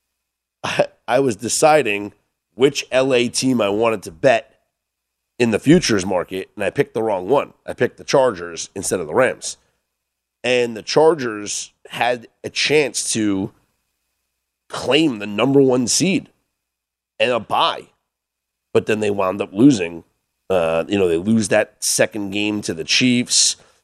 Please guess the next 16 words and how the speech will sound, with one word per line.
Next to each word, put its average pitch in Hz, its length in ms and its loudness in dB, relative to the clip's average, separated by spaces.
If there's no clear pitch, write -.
There 95 180 2
was 92 280 2
the, 92 320 -4
um, 80 520 0
the 95 120 2
loss 98 500 -2
after 110 360 0
that. 113 200 2
Wh-, 123 180 -4
who'd 147 120 -2
they 165 100 6
lose 110 260 -2
to? 90 120 -10
It 85 80 -10
was 85 160 -16
like, 87 300 0